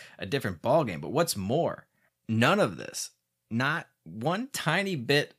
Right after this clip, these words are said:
of this executive order or any of these arguments for supporting the executive order, none of them are grounded in science. And, you know, I've gone, I know I've gone over the science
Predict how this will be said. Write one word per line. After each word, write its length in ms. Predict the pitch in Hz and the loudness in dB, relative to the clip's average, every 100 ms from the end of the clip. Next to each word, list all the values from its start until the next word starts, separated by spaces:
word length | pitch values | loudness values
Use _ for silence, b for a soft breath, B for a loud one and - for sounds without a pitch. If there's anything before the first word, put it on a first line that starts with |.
| - | -8
of 180 | 104 98 | -8 -2
this 320 | 117 113 - | 0 0 -2
executive 640 | 107 95 127 127 131 117 110 | -4 -2 0 0 0 -2 -2
order 480 | 101 104 104 104 b b b b b - | -2 -2 -2 -6 b b b b b -4
or 280 | 107 98 - | -4 -2 0
any 220 | 113 135 | 0 2
of 80 | 117 | 0
these 180 | 113 117 | -2 0
arguments 600 | 107 123 120 110 104 - | 2 2 2 0 0 -2
for 520 | - 127 139 143 135 | 0 -2 0 0 -2
supporting 680 | - - - - 165 175 170 | 0 -2 -2 0 2 2 0
the 120 | 156 | 0
executive 500 | 147 139 131 139 131 | 0 0 0 0 -2
order, 380 | 127 123 117 120 B B | 0 0 0 -4 B B
none 360 | 104 120 147 147 | 0 4 4 4
of 160 | 113 | 2
them 260 | 101 69 - - | -2 -6 -4 0
are 100 | 101 | 0
grounded 480 | 107 104 104 101 | 2 0 0 -2
in 140 | 92 90 | -4 -6
science. 600 | - 87 64 - - - _ _ - - | -6 -6 -8 -12 -18 -18 _ _ -16 -2
And, 120 | 113 | 2
you 80 | 117 | 4
know, 60 | 113 | 4
I've 180 | 113 | 4
gone, 240 | 113 127 127 | 2 2 2
I 80 | 117 | 0
know 120 | 131 | 2
I've 140 | 143 139 | 2 2
gone 240 | 120 117 | 2 2
over 220 | 104 104 | 2 -2
the 100 | 98 | -4
science 640 | 104 98 95 98 101 - | -2 -2 -2 -2 -4 -6